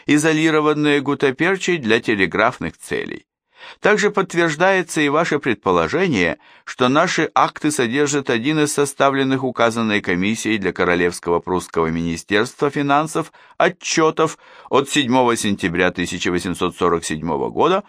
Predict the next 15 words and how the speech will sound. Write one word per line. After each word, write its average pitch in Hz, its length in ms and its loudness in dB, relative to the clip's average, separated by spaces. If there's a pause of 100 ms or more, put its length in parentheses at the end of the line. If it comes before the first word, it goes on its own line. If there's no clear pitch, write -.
(280)
в - 40 -20
котором 208 420 2
было 190 240 2
особо 180 380 2
рекомендовано 156 800 0
использование 127 760 0
гуттаперчи 131 760 -2
для 120 220 2
действенной 110 640 0
изоляции 107 580 0
проложенных 104 720 0
в - 20 -8
земле 92 320 0
телеграфных 92 680 -2
проводов 78 560 -2